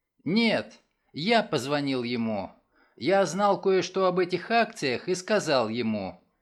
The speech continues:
Я действовал в интересах Титгенса как опекуна и должен был получить пятьдесят процентов.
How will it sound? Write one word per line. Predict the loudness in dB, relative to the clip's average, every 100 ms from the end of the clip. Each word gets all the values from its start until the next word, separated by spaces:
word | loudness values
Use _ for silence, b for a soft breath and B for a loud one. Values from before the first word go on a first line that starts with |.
| _
Я | -6 0 4 4 4
действовал | 2 2 2 0 0 2
в | 0
интересах | 0 2 2 0 -6 -2
Титгенса | -2 0 -2 -2 -2 -4
как | -4 -4
опекуна | -4 -4 -2 0 2 2
и | 0 -4
должен | -2 2 2 2 0 2
был | 0
получить | 0 0 0 -2 -4 -4 -6 B B B
пятьдесят | -8 -6 -4 0 0 0 0
процентов. | 0 0 -2 -2 -2 -8 -10 -14